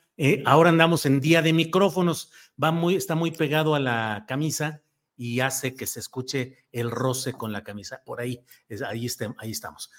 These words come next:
Bueno, seguimos adelante. Gracias, Arturo. Temuris Greco, ¿qué hacer? ¿Qué va a pasar con los demás? ¿Qué pasaría con Adán Augusto?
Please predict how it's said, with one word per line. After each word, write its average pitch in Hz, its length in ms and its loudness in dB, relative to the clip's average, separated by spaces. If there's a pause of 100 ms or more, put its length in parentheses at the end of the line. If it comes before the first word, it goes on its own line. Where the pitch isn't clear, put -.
Bueno, 143 220 2
seguimos 143 360 -2
adelante. 127 380 -2
Gracias, 135 400 -6
Arturo. 139 440 -8 (280)
Temuris 208 360 8
Greco, 202 560 4 (840)
¿qué 214 260 8
hacer? 139 460 2
¿Qué 185 100 -2
va 185 80 2
a 180 60 -4
pasar 170 340 -4
con 156 200 -2
los 127 260 -4
demás? 151 720 -2
¿Qué 175 120 -6
pasaría 160 720 -4
con 170 380 -4
Adán 131 300 -4
Augusto? 208 960 0